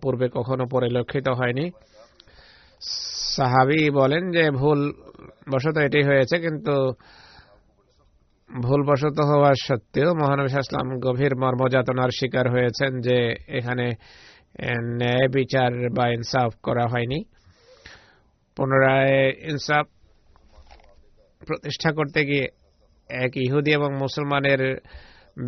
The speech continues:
বিবাদের নিষ্পত্তি তিনি ভাবে করেছেন। দেখুন, হাদিসে এসেছে,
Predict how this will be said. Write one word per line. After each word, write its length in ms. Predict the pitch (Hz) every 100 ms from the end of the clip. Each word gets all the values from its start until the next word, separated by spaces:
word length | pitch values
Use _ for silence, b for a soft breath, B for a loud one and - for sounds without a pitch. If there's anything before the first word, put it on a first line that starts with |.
| 120
বিবাদের 760 | 131 131 131 131 131 127 123
নিষ্পত্তি 480 | 127 123 - 135 135
তিনি 180 | 131 135
ভাবে 260 | 135 135
করেছেন। 460 | 127 135 123 - 131
দেখুন, 640 | - - 131 123 135 127 127
হাদিসে 440 | 123 120 123 147
এসেছে, 480 | 131 - 143 -